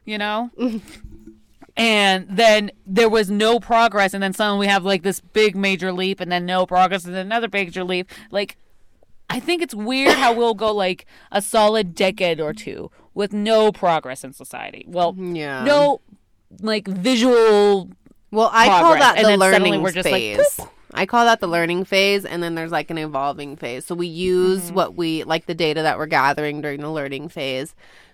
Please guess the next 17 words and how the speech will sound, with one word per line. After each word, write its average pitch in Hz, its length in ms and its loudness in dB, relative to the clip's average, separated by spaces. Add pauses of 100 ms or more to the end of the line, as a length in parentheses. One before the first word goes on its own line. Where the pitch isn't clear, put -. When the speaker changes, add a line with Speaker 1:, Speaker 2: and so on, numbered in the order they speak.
Speaker 2:
we 175 160 -2
use 170 340 0
that 156 260 2
to 185 120 -6
then 156 360 -2
evolve. 110 520 -6 (120)
I 302 240 6
think 175 260 -4
from, 208 160 -2
like, 202 220 2
what 214 180 4
I, 233 240 2
like, 196 280 -2 (460)
gathered 165 440 2
from, 175 120 -8
like, 160 160 -6
history, 147 920 -8